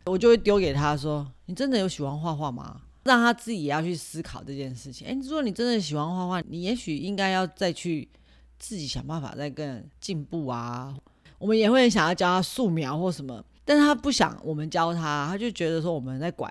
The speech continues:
他。比如说我们说，“诶，来，我们来学着画静物。”他就会跟我们说，“我不想画真的，不想画看起来像真的，我想要画我自己心里想的。”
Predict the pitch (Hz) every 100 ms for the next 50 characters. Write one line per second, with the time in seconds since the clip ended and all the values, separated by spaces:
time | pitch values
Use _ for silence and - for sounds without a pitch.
0 | - 120 131 117 - _ 165 185 190 151
1 | 185 220 185 196 160 165 185 - 160 165
2 | 156 180 - 175 170 156 147 180 190 180
3 | 175 135 165 147 254 220 175 208 - 175
4 | 170 170 135 - - - - _ 202 196
5 | 135 180 160 - 190 143 - 165 147 -
6 | 127 127 120 - - 131 160 170 120 139
7 | 135 - 131 113 104 - - _ -